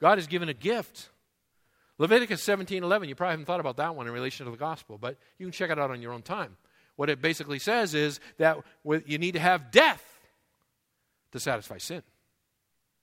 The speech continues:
There has to be a, there has to be a substitute who has to die. Romans five,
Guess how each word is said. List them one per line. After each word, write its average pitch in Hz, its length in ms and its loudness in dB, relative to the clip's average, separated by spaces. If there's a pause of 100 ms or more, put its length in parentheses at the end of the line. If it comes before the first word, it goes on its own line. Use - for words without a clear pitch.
(1000)
There 139 60 -2
has 156 100 -4
to - 60 -12
be 143 180 -2
a, 135 40 0 (180)
there - 80 2
has 170 80 0
to - 40 -12
be 175 60 -2
a 156 40 -6
substitute 277 540 0
who 156 60 0
has 165 160 2
to 214 80 -10
die. 277 460 2 (4000)
Romans 117 240 -6
five, 160 380 2